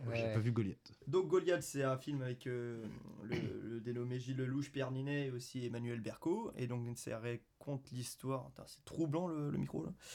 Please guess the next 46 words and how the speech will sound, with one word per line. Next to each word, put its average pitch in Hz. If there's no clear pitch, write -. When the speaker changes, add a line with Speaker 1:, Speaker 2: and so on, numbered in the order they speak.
Speaker 3:
Euh, 110
ça 113
raconte 123
l'histoire 131
en 123
fait 131
d'un 107
fait -
inspiré 160
de 131
faits 151
réels. 139
Donc 175
c'est -
pas 139
tout -
à 131
fait, 120
euh, -
véridique, 113
véridique, 117
mais 113
ça 120
s'y -
inspire 113
fortement. 151
C'est -
aussi, 123
euh, -
for-, -
li-, 143
librement 143
inspiré 135
de 120
Dark 120
Waters, 147
je 123
sais -
pas 113
si -
vous 110
l'avez 117
vu 135
avec 113
Mark -
Ruffalo. 120